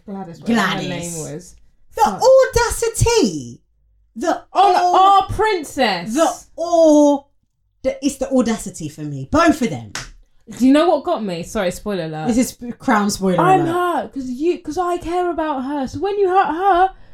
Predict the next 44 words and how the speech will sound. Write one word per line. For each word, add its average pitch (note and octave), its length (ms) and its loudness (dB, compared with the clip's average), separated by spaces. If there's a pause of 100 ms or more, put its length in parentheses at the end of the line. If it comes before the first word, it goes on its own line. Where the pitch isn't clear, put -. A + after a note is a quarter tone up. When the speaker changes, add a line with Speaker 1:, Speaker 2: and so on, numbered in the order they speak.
(160)
Speaker 1:
you F#4+ 140 6
hurt G4+ 320 2
me. G#4+ 560 4 (160)
Speaker 2:
If G4+ 260 2
I F#4 300 4
slap. - 560 2 (220)
Speaker 1:
If C#5 360 4 (600)
at C4+ 300 0
that D#4+ 260 2
moment. A#3+ 840 2 (420)
Speaker 2:
You A#3+ 160 0
know, F#4 120 2
this F4 200 0
is, D#4 60 -6
this - 120 0
Speaker 1:
Arrest, C4+ 140 4
Speaker 2:
is F#4 40 0
what E4 120 0
I'm D#4 100 4
saying. C4+ 440 0
They C4+ 80 0
need D#4 80 4
to E4+ 120 4
Speaker 1:
arrest F#4+ 140 0
me. D#4+ 160 4
Speaker 2:
bring D#4+ 320 2
down C#4 380 4
beat D#4 200 0
Speaker 1:
Arrest A3 120 0
Speaker 2:
downs D#3+ 320 -2
'cause A3 120 -2
Speaker 1:
me. - 40 -12
Speaker 2:
people E4 320 2
ain't C4 140 -2
getting A3 240 -2
beaten A3 340 -2
up G#3 300 -2 (160)
Speaker 1:
Mm-mm, - 140 -18
Speaker 2:
enough F3 400 -2
for F3+ 120 -6
my G3 180 -2
Speaker 1:
mm-mm, A3+ 40 -2
Speaker 2:
liking. G3 500 -2
Speaker 1:
mm-mm. - 60 -14